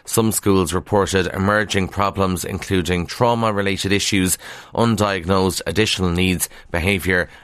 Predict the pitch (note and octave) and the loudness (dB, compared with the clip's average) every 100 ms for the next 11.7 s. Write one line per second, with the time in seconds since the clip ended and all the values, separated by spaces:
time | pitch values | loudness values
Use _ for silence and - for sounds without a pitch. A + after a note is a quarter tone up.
0 | - - F2+ E2 - F#2+ F2+ F2 F2+ E2 | -8 -4 -4 -6 -4 -2 0 -2 -2 -2
1 | - E2+ C#2+ - _ F2 - D2 E2+ D2+ | -2 -4 -6 -16 _ -4 -4 -6 -6 -4
2 | D#2+ D2 - - F#2 F2 D#2+ - - - | -4 -4 -8 -4 -2 -2 -4 -10 -20 -14
3 | - E2+ E2+ - A2+ A2 F#2+ - G#2+ G2 | -8 -6 -8 -4 -4 0 -2 0 0 0
4 | F2 - A#2+ C3 - F2 A2+ C#3 A2+ F2+ | -4 -2 -2 -2 -4 0 0 0 0 0
5 | D2+ - F#2+ - G2+ G#2 F#2+ F#2 E2+ - | -2 -4 -4 0 0 0 2 0 0 0
6 | C3 A2+ E2+ D2 D#2+ F2+ F2+ - - F2+ | 0 2 -2 0 0 0 -2 -18 -8 -6
7 | F#2 F#2 G2 A2 G#2+ G2 F2 - - E2+ | -2 0 0 0 0 2 0 -4 -8 -8
8 | - A#2 - - G2+ E2+ G2+ G#2+ F2 F2+ | 0 -2 0 0 0 0 -4 -4 -2 -2
9 | - G2+ - F2+ - F#2+ F2 E2+ - A#2 | -2 -4 -2 -4 -2 -4 -2 -4 -2 0
10 | G#2 F#2 E2 - - - G2 F2 E2+ A2 | 2 0 -2 -8 -20 -4 -4 -2 -2 -2
11 | G#2 - F#2+ F#2 E2 E2 D#2+ | -2 -2 -2 0 0 -2 -4